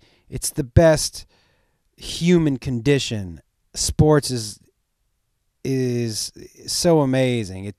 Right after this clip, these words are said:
it touches people on so many levels. So what a loss this young man is, not just to his sport and his community, but to us. Um, but to see tonight, man, it's like someone reached down, 'cause I think it was that dude's first home run of the year. It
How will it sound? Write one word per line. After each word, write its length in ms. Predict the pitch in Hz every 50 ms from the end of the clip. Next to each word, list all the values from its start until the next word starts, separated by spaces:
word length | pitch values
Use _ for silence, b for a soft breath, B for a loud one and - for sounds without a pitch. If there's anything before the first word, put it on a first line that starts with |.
| _ -
it 280 | 135 135 135 123 - -
touches 260 | - 180 165 - -
people 220 | - 165 147 143
on 80 | 131 120
so 100 | - 151
many 140 | 143 135 135
levels. 400 | 135 131 127 113 107 104 95 -
So 260 | - 123 110 107 104 b b b b b b b b b b b b b b _ _ _ _ _ _ _ _ _ _
what 200 | - 135 151 160
a 40 | 156
loss 680 | 139 127 127 127 123 123 123 120 113 - - - - - _ _ _ _ _ _ _ _ _ _ _ _ _
this 520 | - 113 113 113 135 127 113 - - - - _ _ _ _ _ _ _ _ _ _
young 300 | - 123 127 127 127 123
man 260 | 120 123 123 120 123
is, 280 | 123 123 120 120 117 110
not 160 | 131 127 123
just 240 | - 131 123 113 -
to 80 | 113 110
his 160 | 117 107 -
sport 380 | - - - 123 120 117 104
and 40 | 101
his 140 | 107 101 -
community, 560 | - 110 110 117 117 117 113 110 107 104 104
but 220 | 92 107 107 - -
to 300 | - 123 110 104 98 - _ _ _ _ _ _ _ _ - -
us. 480 | 160 165 147 - 73 - - - - _ _ _ _ _ _ _ _ _ _ _ _ _ _ _ _ _ -
Um, 460 | 120 120 117 113 113 110 104 95 - _ _ _ _ _ _
but 160 | - 107 - -
to 100 | - 123
see 200 | - - - 180
tonight, 460 | 180 190 175 175 180 180 170 147 101
man, 380 | 95 101 101 101 104 107 107 98
it's 180 | 110 107 113 -
like 140 | 131 123 -
someone 260 | - 135 139 139 131
reached 220 | 135 139 127 -
down, 240 | - 139 139 135 123
'cause 80 | - 127
I 80 | 131
think 180 | - - 254 269
it 40 | 277
was 100 | 139 120
that 160 | 135 127 -
dude's 220 | 135 127 117 -
first 320 | - - 170 156 147 - -
home 180 | 151 147 147
run 100 | 147 143
of 60 | 143
the 60 | 143 147
year. 240 | 160 165 139 101
It 60 | 95